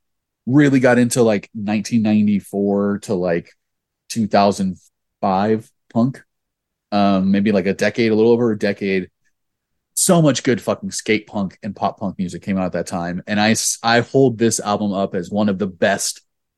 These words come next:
of that era, um, and definitely one of the catchiest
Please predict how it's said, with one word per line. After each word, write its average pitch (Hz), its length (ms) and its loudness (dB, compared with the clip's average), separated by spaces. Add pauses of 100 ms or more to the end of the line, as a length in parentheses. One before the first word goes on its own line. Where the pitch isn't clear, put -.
(320)
of 110 200 2
that 98 200 0
era, 87 380 -12 (300)
um, 92 500 -2 (160)
and 131 200 4
definitely 139 340 6
one 120 120 6
of 110 80 2
the 95 60 -6
catchiest - 800 -6